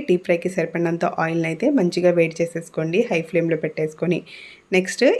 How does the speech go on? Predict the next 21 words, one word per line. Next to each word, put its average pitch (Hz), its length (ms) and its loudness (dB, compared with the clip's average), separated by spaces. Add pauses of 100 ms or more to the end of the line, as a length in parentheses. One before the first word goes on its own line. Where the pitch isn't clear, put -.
ఈ 190 120 4
నెలవంకల్ని 170 640 2
ఇందులో 170 280 2
వేసేసుకొని 170 640 0 (200)
లో 170 60 10 (120)
ఫ్లేమ్లోకి 165 580 0
మార్చేసుకొని 175 680 -2 (500)
వీటినైతే 190 440 0 (140)
మంచి 175 300 0
రంగు 170 220 -2
వచ్చేంత 165 420 -4
వరకు 160 300 -2
ఫ్రై 175 120 2 (100)
చేసేసుకోవాలండి. 165 880 0 (640)
నేనైతే 185 380 2 (260)
ముందుగా 175 300 2 (100)
కొన్ని 175 240 0
వేసేసుకున్నాను 170 720 0 (180)
కడాయిలో 175 360 4 (100)
ఫ్రీగా 175 360 0 (120)
సరిపోయేంతగా. 160 760 0